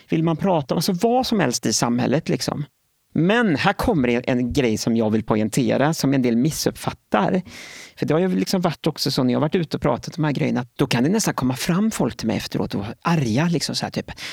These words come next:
"Jag är mamma till en son som sitter i rullstol och jag har jobbat i trettio år för att det ska bli mer tillgängligt. Men jag har ingen funktionsvariation. Får jag inte prata om de här frågorna? Hur kan du säga att jag inte får prata om de här frågorna?" Men det tycker jag är helt bisarrt. Och då säger jag så här, "Vad pratar du om?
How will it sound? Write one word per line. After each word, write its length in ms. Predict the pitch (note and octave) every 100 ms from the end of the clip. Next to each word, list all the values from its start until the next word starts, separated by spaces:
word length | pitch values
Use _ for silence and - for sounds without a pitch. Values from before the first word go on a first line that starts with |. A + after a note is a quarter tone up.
| - -
"Jag 340 | - G#3+ G#3+
är 60 | G#3
mamma 420 | G#3+ G#3 F#3+ F#3+
till 220 | F#3+ F#3
en 80 | F#3
son 540 | - G3 F#3+ D3+ C#3 D3
som 100 | E3
sitter 260 | F3 D#3+
i 60 | E3+
rullstol 420 | E3+ - C#3+ C#3+
och 100 | D#3
jag 60 | E3+
har 120 | F3
jobbat 340 | F#3 F3 D3+ -
i 40 |
trettio 440 | - F3 - F3+
år 180 | E3+ F3
för 100 | E3+
att 60 | D3+
det 60 |
ska 140 | D#3 E3
bli 100 | D3+
mer 120 | D3
tillgängligt. 640 | - D3+ C3+ A#2+ A2 - - -
Men 100 | E3+
jag 100 | D#3+
har 100 | F#3+
ingen 140 | G#3+ F3
funktionsvariation. 880 | E3+ D#3 F3 - C#3 C3 C3+ A#2+ - - - - -
Får 160 | F3
jag 160 | D#3 A3
inte 180 | B3 A#3+
prata 300 | G#3+ D#3+ F#3
om 60 |
de 40 | F3+
här 60 |
frågorna? 500 | D3 D#3+ B2 G#2+ G#2+ - _ _ - -
Hur 100 | -
kan 160 | F#3+ A3
du 120 | F#3
säga 260 | F3 F#3 E3+
att 60 | F3
jag 120 | F3+
inte 160 | F#3+
får 100 | C#3+
prata 340 | B2+ E3+ B2 F3
om 60 |
de 60 | B3
här 80 | E3
frågorna?" 380 | A#2 G2+ F2+ D#2+
Men 140 | - G#2+
det 260 | A#2 A#2+
tycker 200 | - -
jag 80 | B2+
är 40 | A2
helt 140 | G2
bisarrt. 760 | B2 - D#3+ G#3 D3 - - - - - - - -
Och 100 | C#3+
då 60 |
säger 280 | D3 G3 D#3
jag 100 | C#3+
så 80 | B2+
här, 80 | A#2+
"Vad 140 | C#3+
pratar 460 | - G#3 D#3 - C3+
du 60 | F3+
om? 200 | -